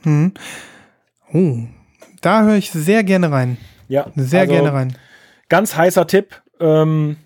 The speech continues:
Speaker 2: da seid ihr auf jeden Fall auf der sicheren Seite, wenn's darum geht, äh, den lieben Freunden, äh, anstatt der neuen Bosse-Single, äh, zu sagen, „Hier, pass mal auf, wenn man richtig gut Platte hören willst, dann musst du“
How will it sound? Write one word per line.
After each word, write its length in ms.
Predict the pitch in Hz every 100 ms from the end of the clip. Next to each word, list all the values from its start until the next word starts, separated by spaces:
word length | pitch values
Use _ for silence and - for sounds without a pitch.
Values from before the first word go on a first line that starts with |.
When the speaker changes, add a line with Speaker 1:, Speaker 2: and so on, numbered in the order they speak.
| _ -
Speaker 2:
da 260 | 143 147 135
seid 200 | 156 170
ihr 80 |
auf 160 | 160 131
jeden 220 | 151 170
Fall 320 | 160 151 156
auf 160 | 156 143
der 120 | 151
sicheren 340 | 135 160 151 135
Seite, 260 | 139 143
wenn's 220 | 139 135
darum 260 | 143 131 131
geht, 320 | 127 139 139 131
äh, 320 | 135 127 127
den 180 | 117 127
lieben 260 | 131 139 135
Freunden, 800 | - 131 147 139 135 131 127 131
äh, 300 | 135 131 131
anstatt 380 | 127 - 156
der 80 | 151
neuen 260 | 139 139 123
Bosse-Single, 760 | 160 170 - 156 147 143 143 151
äh, 120 | 127
zu 100 | 139
sagen, 260 | 127 131 123
„Hier, 160 | 110
pass 160 | 95 92
mal 120 | 104
auf, 600 | - - - - - - _ - - - - - - -
wenn 100 | 92
man 80 | 95
richtig 220 | 156 -
gut 180 | 170 135
Platte 240 | 165 -
hören 220 | 107 87
willst, 340 | 80 67 - -
dann 280 | - -
musst 200 | 135
du“ 40 | -